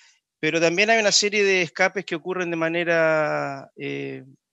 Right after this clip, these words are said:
digamos, que no generan tanta, tanto impacto medial, pero que están siempre ocurriendo,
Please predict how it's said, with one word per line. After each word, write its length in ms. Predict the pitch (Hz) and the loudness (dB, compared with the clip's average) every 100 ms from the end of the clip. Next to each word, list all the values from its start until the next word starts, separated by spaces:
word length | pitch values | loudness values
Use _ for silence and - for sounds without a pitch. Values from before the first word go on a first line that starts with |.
| _ _ _ _ _ | _ _ _ _ _
digamos, 280 | 151 151 | -10 -10
que 120 | - 160 | -4 -4
no 80 | |
generan 400 | 156 170 180 170 | -2 0 0 0
tanta, 760 | - 196 - 196 185 180 170 160 | 0 0 0 0 2 2 0 -4
tanto 280 | 170 165 165 | -6 -6 -8
impacto 600 | 151 170 - - 170 160 | -2 -2 -2 -6 -4 -2
medial, 540 | 160 156 165 208 214 | 0 2 2 2 -2
pero 200 | - 151 | -8 -8
que 80 | 151 | -8
están 200 | 147 170 | -6 -2
siempre 320 | - 175 170 | 0 0 -6
ocurriendo, 460 | 156 151 123 123 | -8 -6 -8 -10